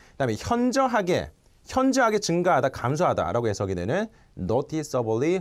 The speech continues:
markedly, 그리고 remarkably. 네, 세 가지 기억하시고요. 꾸준하게, 꾸준하게. 서점 등에서 많이 쓰이죠. 네, 우리 꾸준하게 팔리는 책들을 스테디셀러라고 표현하잖아요.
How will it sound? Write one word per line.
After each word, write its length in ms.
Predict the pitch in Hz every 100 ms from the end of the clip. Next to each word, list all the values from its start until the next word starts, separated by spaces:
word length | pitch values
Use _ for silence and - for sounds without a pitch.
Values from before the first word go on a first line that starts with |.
| 95
markedly, 600 | 90 113 - 80 55 78
그리고 320 | 90 98 156 139
remarkably. 680 | 98 135 107 82 67 50 -
네, 140 | 87 90
세 120 | 117
가지 180 | 117 85
기억하시고요. 800 | 95 98 135 123 95 73 165 214 - - - - _
꾸준하게, 540 | 247 262 262 190 147 - _ _ _
꾸준하게. 540 | 240 254 233 127 69 - _ _ _ _ - -
서점 560 | - 254 262 220 139 113
등에서 200 | 165 185
많이 320 | 107 117 80 - 95
쓰이죠. 460 | 165 117 101 120
네, 140 | 78 76
우리 220 | 92 98
꾸준하게 480 | 90 156 185 147 131
팔리는 640 | 131 127 110 101 135 175
책들을 560 | - 160 - 117 175 -
스테디셀러라고 880 | - 123 139 127 92 85 80 92 92
표현하잖아요. 540 | - 98 85 85 76